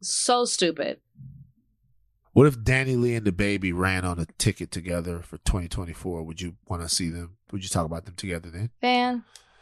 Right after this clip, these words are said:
Speaker 1: No.
Speaker 2: What if DaniLeigh and DaBaby co-directed?
Speaker 1: There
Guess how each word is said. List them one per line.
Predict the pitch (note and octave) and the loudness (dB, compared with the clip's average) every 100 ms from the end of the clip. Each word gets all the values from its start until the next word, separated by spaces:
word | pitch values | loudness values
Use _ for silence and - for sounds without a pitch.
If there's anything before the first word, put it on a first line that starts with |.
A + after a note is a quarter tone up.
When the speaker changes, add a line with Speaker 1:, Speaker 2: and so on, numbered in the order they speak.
| _ - | _ -2
Speaker 1:
No. | C#4+ C#4+ A2+ | 2 6 8
Speaker 2:
What | C#3+ | 6
if | A#2+ | 4
DaniLeigh | G#2+ A#2 C3 C#3 B2+ A#2+ | 0 2 2 2 2 2
and | G#2 | 0
DaBaby | E2+ F#2+ G2+ F2 D#2 D#2+ _ _ _ _ _ _ _ - | 0 2 0 0 -2 -6 _ _ _ _ _ _ _ 0
co-directed? | - A#2 | 6 8
Speaker 1:
There | G#3+ | 10